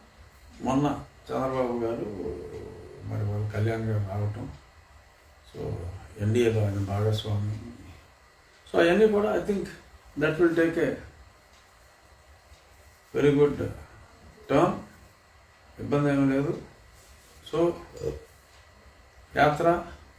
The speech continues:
అవుట్, జగన్మోహన్ రెడ్డి గారి ఢిల్లీ యాత్ర ఏదో రొటీన్ యాత్రే, అంతకుమించి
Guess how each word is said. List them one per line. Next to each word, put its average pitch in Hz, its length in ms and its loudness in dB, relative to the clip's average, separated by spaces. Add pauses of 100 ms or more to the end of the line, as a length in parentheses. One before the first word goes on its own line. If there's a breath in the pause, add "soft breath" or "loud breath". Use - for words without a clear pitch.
(720)
అవుట్, 147 260 4 (2750)
జగన్మోహన్ 156 460 2
రెడ్డి 151 200 0
గారి 151 220 2 (540)
ఢిల్లీ 156 240 6 (120)
యాత్ర 156 260 -2 (1700)
ఏదో 151 160 4 (500)
రొటీన్ 143 400 4
యాత్రే, 139 300 0 (420)
అంతకుమించి 135 560 2